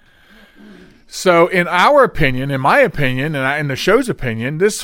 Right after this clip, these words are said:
this school is the wombat of the week. You know, I, like Sharon said, stay out of their business, and hopefully the family can move on. Hopefully they can enroll her in a school that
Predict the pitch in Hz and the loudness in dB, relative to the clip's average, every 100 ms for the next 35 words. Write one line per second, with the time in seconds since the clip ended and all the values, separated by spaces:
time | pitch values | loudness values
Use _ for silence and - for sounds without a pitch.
0 | 202 196 214 - - 269 330 381 139 95 | -6 -6 -8 -8 -8 2 6 6 4 -4
1 | _ _ - 185 190 180 180 208 160 143 | _ _ 0 4 4 2 -2 0 2 2
2 | 151 147 135 151 190 226 320 214 - _ | 2 2 0 0 0 0 0 -2 -6 _
3 | _ _ _ _ _ _ _ _ 156 151 | _ _ _ _ _ _ _ _ -6 0
4 | 147 156 233 247 _ - - 151 175 185 | 2 2 0 -4 _ -20 -6 -4 -2 -6
5 | 151 160 196 226 262 302 277 - 117 - | -6 0 0 0 0 2 0 -2 -8 -8
6 | - - 196 269 214 226 269 277 277 330 | -16 0 2 2 2 0 -2 -2 0 -2
7 | 262 107 - - _ _ _ _ _ _ | -4 -12 -14 -20 _ _ _ _ _ _
8 | _ 143 151 160 160 160 202 214 214 202 | _ 0 0 0 -2 0 0 2 0 0
9 | 170 190 185 190 185 180 170 160 185 214 | -2 0 0 -2 -4 -4 -4 0 2 4
10 | 196 160 151 160 165 156 147 147 139 127 | 2 -2 -2 -2 -2 0 -2 -4 -6 -8
11 | - - - _ 131 139 151 180 151 165 | -14 -20 -20 _ -4 2 6 6 4 2
12 | 175 185 165 139 - 165 165 190 175 120 | 4 2 -2 -6 -6 2 6 6 4 0
13 | 113 | -2